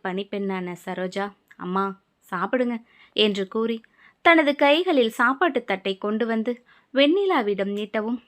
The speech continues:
அதை பார்த்த வெண்ணிலாவோ, "வேண்டாம் சரோஜா, நான் வேணா கொஞ்ச நேரம் கழிச்சு வந்து சாப்பிட்டுக்கிறேன், தலை வேற ரொம்ப வலிக்குது, நீ சாப்பிட்டு மத்தியானத்துக்கான வேலையை பார்" என்று கூறவும், "சரிங்கம்மா, நான் வேணா காஃபி போட்டு வந்து கொடுக்கட்டா?"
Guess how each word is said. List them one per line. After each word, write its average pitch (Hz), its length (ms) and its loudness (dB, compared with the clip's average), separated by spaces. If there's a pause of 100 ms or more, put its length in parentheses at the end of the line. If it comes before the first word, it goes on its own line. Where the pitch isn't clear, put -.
(140)
அதை 185 260 -2
பார்த்த 196 400 0
வெண்ணிலாவோ, 196 580 -2 (400)
"வேண்டாம் 208 420 -2
சரோஜா, 220 360 -4 (180)
நான் 180 280 -4
வேணா 196 240 -4 (220)
கொஞ்ச 196 240 -4
நேரம் 196 360 -2
கழிச்சு 196 300 -6
வந்து 196 280 -4
சாப்பிட்டுக்கிறேன், 190 520 -6 (460)
தலை 185 280 2
வேற 214 240 0
ரொம்ப 220 300 0
வலிக்குது, 208 440 0 (220)
நீ 214 160 -4
சாப்பிட்டு 220 540 0 (220)
மத்தியானத்துக்கான 214 720 -2
வேலையை 190 340 0
பார்" 233 280 0 (260)
என்று 202 320 -2
கூறவும், 202 440 0 (540)
"சரிங்கம்மா, 277 540 6 (320)
நான் 190 220 2
வேணா 220 200 0 (440)
காஃபி 214 300 0
போட்டு 247 260 0
வந்து 240 200 0
கொடுக்கட்டா?" 233 440 -2